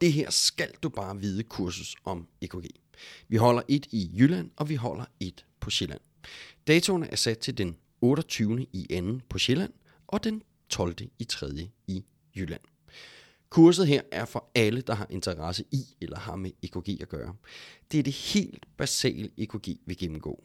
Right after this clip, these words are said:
Og så kunne man jo foranledes til at tro, at det var et kursus kun for elever og assistenter, som jo kun har snuset til E K G gennem deres uddannelse. Men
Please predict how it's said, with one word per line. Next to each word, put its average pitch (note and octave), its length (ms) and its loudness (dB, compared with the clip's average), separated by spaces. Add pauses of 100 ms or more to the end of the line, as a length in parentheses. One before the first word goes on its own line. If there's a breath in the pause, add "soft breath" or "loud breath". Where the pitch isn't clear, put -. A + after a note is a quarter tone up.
(120)
Og C#3 80 -2
så G3 80 0
kunne G3+ 160 4
man F#3 100 4
jo A#2+ 80 4
foranledes G2 440 -2
til - 120 -4
at G#2 60 -2
tro, - 260 -6
at - 80 -8
det A2+ 100 -2
var G#2 60 -4
et - 60 -14
kursus G#2+ 400 -4
kun G#2 240 -4
for - 260 -8
elever E2+ 520 -10
og - 280 -14
assistenter, - 460 -8
som F#2+ 200 -6
jo F#2 60 -4
kun A2 220 -2
har A2 80 -4
snuset G#2+ 600 -2
til - 280 -10
E F2+ 60 -8
K - 100 -10
G F2 260 -8
gennem - 240 -10
deres - 340 -10
uddannelse. E2 440 -10 (720 soft breath)
Men A2 200 2